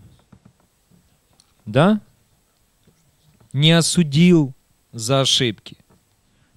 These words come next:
Другие, возможно, осуждали и в другие времена, и даже бунтовали. Но Иофор нет.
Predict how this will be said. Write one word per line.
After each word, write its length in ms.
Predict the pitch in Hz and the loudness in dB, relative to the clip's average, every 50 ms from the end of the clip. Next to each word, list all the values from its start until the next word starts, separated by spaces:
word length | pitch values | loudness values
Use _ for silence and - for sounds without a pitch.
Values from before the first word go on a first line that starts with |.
| _ _ | _ _
Другие, 420 | 110 107 117 131 135 160 226 269 | -12 -10 -8 -8 -6 -6 -8 -6
возможно, 500 | 247 180 151 123 131 131 127 110 117 120 | -6 -6 -8 -8 -8 -10 -10 -10 -10 -10
осуждали 680 | 110 107 - - 107 101 107 135 135 147 160 190 214 208 _ _ _ _ _ _ _ _ _ _ - - | -12 -12 -12 -14 -16 -10 -6 -6 -4 -4 -4 -6 -10 -14 _ _ _ _ _ _ _ _ _ _ -20 -16
и 120 | 127 117 | -14 -14
в 40 | 110 | -12
другие 380 | 110 120 113 110 113 127 151 | -10 -12 -10 -8 -4 -2 0
времена, 500 | 175 180 175 175 170 165 160 151 143 139 - _ _ | 0 0 0 -2 -4 -4 -4 -6 -8 -10 -12 _ _
и 80 | - 120 | -14 -6
даже 300 | 113 127 123 117 131 127 | -4 -2 -2 0 -2 -2
бунтовали. 760 | 113 110 127 123 107 - 127 123 147 165 190 208 220 208 196 - _ _ _ _ _ _ _ _ - _ _ _ _ _ _ _ _ _ - | -2 -2 -4 -4 -4 -6 -6 -4 -4 -4 -4 -6 -10 -12 -18 -20 _ _ _ _ _ _ _ _ -20 _ _ _ _ _ _ _ _ _ -20
Но 160 | 117 123 135 | -18 -16 -12
Иофор 480 | 147 156 165 156 - - 240 269 285 277 | -10 -10 -10 -10 -8 -8 -8 -8 -8 -8
нет. 440 | 240 180 151 123 107 104 - _ | -10 -10 -10 -10 -12 -14 -18 _